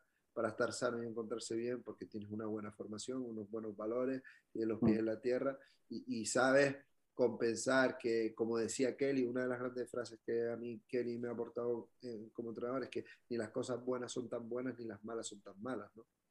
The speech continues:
Speaker 1: Al final el relativizar las cosas, eh,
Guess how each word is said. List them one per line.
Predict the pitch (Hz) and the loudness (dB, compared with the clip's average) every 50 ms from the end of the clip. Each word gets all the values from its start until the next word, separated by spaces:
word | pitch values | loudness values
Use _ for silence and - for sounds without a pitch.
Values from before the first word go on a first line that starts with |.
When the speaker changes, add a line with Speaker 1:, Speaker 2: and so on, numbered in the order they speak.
| _ _ - | _ _ -10
Speaker 1:
Al | 107 98 | -8 -6
final | 104 110 127 127 135 | -2 0 2 2 2
el | 135 | 2
relativizar | 120 123 120 123 120 117 - 120 113 113 110 - 123 123 131 | 2 0 -2 -2 -4 -4 -4 -6 -6 -4 -4 -2 -2 -2 -2
las | 135 127 - | -4 -6 -4
cosas, | - 139 135 131 139 135 - _ _ - - - _ - | -4 -4 -2 -2 -4 -6 -8 _ _ -20 -20 -18 _ -2
eh, | 117 117 113 110 104 104 98 92 87 87 76 - - | 0 2 2 2 2 0 -2 -2 -4 -4 -6 -10 -12